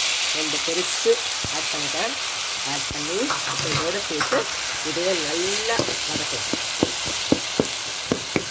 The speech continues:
இப்ப பாருங்க, நல்லா வதங்கின்னு இருக்கு.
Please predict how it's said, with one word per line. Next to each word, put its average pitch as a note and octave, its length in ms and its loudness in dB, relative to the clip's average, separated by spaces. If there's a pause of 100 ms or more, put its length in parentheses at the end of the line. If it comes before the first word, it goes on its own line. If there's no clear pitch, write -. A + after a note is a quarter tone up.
(2000)
இப்ப - 160 -4
பாருங்க, F#3+ 260 2
நல்லா F3+ 260 4
வதங்கின்னு G3 460 2
இருக்கு. E3 380 0